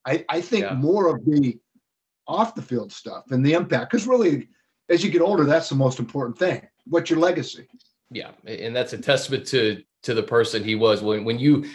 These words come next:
Speaker 2: when you know that he was a great player, a-, and that's kind of in the back of your mind,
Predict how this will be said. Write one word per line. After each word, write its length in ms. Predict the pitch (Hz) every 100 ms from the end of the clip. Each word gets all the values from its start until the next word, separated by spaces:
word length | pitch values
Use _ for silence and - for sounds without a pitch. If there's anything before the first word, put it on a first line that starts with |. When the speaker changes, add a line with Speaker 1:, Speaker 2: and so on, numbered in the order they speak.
| - - -
Speaker 2:
when 180 | 131
you 140 | 151 170
know 280 | 156 165 151
that 80 |
he 100 | 143
was 100 | 147
a 40 | 117
great 240 | 135 135
player, 460 | 151 147 135 117 104
a-, 220 | 113 101
and 100 | 117
that's 220 | 131 131
kind 240 | - 139 127
of 140 | 117
in 60 | 117
the 80 | 113
back 240 | 127 123
of 40 |
your 100 | 127
mind, 420 | 113 123 113 101